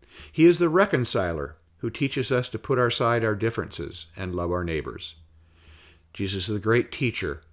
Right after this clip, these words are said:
who calls us to awareness and awakening for the sake of our planet. And finally, he is the Prince of Peace.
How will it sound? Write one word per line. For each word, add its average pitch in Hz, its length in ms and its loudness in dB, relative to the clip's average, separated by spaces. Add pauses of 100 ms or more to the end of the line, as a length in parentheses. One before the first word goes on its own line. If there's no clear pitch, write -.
(380)
who 110 60 -6
calls 123 440 4
us 117 180 2
to 120 140 2
awareness 110 840 2
and 98 100 -6
awakening 95 600 -2 (400)
for 101 120 -6
the 90 100 -2
sake 101 280 0
of 95 80 -4
our 95 120 0
planet. 67 460 -10 (1080)
And 110 140 -2
finally, 143 400 4
he 127 140 4
is 110 120 0
the 113 80 -2
Prince - 340 -2
of - 140 -10
Peace. - 480 -6